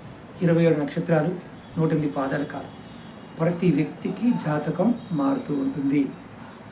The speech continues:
మీరందరూ గుడ్డిగా కొంతమంది ఏంటంటే, "నా రాశి ఇలా బాగోలేదు గురువుగారు,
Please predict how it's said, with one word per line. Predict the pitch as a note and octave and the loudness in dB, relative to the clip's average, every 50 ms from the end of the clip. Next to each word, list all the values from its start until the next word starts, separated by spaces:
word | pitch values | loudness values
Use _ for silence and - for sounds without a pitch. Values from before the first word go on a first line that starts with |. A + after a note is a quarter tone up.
| - | 4
మీరందరూ | F3+ F3+ F3+ F3+ F3 F#3 G3+ G#3+ A3 A3 | 6 8 8 8 6 4 4 4 6 6
గుడ్డిగా | F#3+ D#3+ F3 E3+ D#3+ F#3+ G3 F#3 | 6 6 4 4 4 4 4 4
కొంతమంది | F3+ E3+ D3 D3 D#3 D#3+ E3 E3 E3 D#3+ | 4 2 0 0 0 2 2 2 2 2
ఏంటంటే, | D#3 D3 C#3+ C#3 C#3 C#3 E3+ C#3 C3+ - - - - - - - - - | 2 0 0 0 0 0 0 -2 -2 -4 -8 -14 -18 -18 -18 -16 -6 -2
"నా | F3 E3 | 0 2
రాశి | D3+ C#3+ - E3 - E3+ | 4 4 2 2 2 4
ఇలా | D#3+ E3 | 4 4
బాగోలేదు | D#3 C#3 C#3 C#3 C#3 D#3+ D3 D3 C#3 | 2 2 0 0 2 2 2 2 2
గురువుగారు, | B2+ C#3 C#3 C#3 C3+ - C3 B2 - | 0 -2 -2 -4 -4 -6 -8 -8 -10